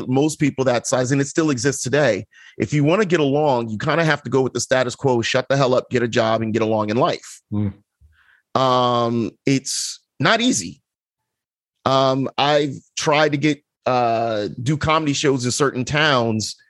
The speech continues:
Speaker 1: And if people recognize me, they're like, "Oh my God, I can only imagine." I go, "Well, that's comedy. It's different." You know?
Speaker 2: Right.
Speaker 1: I, I'm trying to do public speaking, and I've had one person that said, "I could put you in touch with the person at the P T A,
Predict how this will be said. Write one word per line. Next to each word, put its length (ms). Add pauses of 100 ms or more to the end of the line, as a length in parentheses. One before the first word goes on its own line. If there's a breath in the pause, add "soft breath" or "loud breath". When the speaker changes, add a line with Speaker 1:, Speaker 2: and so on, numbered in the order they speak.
(680 soft breath)
Speaker 1:
And 300
if 120
people 240
recognize 580
me, 100
they're 100
like, 220
"Oh 100
my 140
God, 300
I 60
can 160
only 140
imagine." 320
I 60
go, 120
"Well, 140
that's 240
comedy. 440
It's 160
different." 460 (520)
You 100
know? 420 (140)
Speaker 2:
Right. 340 (120)
Speaker 1:
I, 200
I'm 120
trying 260
to 80
do 140
public 340
speaking, 540
and 80
I've 120
had 220
one 300
person 300
that 120
said, 160
"I 100
could 140
put 140
you 100
in 60
touch 180
with 100
the 60
person 280
at 100
the 80
P 180
T 220
A, 360